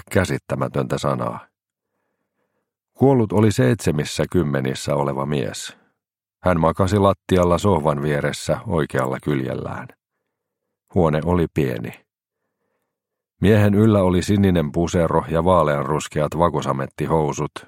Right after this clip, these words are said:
jaloissa hänellä oli sisätossut. Hiukset olivat harvat, lähes täysin harmaantuneet ja päässä olevasta isosta haavasta vuotaneen veren tahraamat. Lattialla vähän matkan päästä ruumiista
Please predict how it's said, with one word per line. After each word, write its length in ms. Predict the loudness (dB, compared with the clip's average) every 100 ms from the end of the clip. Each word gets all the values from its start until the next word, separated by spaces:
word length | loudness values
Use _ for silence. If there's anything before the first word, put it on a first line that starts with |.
| _
jaloissa 480 | -2 0 0 -2 -6
hänellä 360 | -4 -2 -2 0
oli 200 | -2 -2
sisätossut. 720 | -4 -4 -4 -6 -10 -12 -14 -18 _ _ _ _ _ _ _ _ _ 2
Hiukset 440 | 4 4 2 -2 0
olivat 380 | 2 4 2 2
harvat, 480 | 2 2 2 0 -2 -12 -14 0
lähes 280 | 2 2 2
täysin 340 | 2 2 2 2
harmaantuneet 920 | 2 2 0 -2 -2 -4 0 0 0
ja 140 | 0 2
päässä 400 | 2 0 -2 0
olevasta 480 | 0 0 -2 -2 -2
isosta 440 | 0 -2 -2 0
haavasta 560 | 2 2 2 -4 -4 -2
vuotaneen 580 | -2 -2 -4 -4 -2
veren 340 | -2 0 0 0
tahraamat. 600 | -2 -2 -2 -4 -6 -12 -16 _ _ _ _ _ _ _ _ _ _ 0
Lattialla 640 | 2 2 2 4 4 4
vähän 260 | 4 2 2
matkan 440 | 0 2 0 2
päästä 340 | 2 0 0
ruumiista 720 | 2 2 2 0 -2 -4 -6